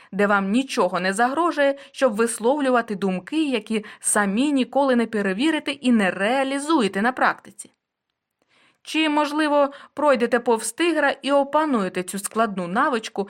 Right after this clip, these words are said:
яка дає можливість ігнорувати офісні теревені? Чи вийдете ви на бігову доріжку,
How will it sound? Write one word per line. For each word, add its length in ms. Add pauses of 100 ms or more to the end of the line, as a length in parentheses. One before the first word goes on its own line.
(160)
яка 260
дає 460
можливість 640
ігнорувати 920 (220)
офісні 560
теревені? 600 (1600)
Чи 200
вийдете 420
ви 160
на 100
бігову 400
доріжку, 560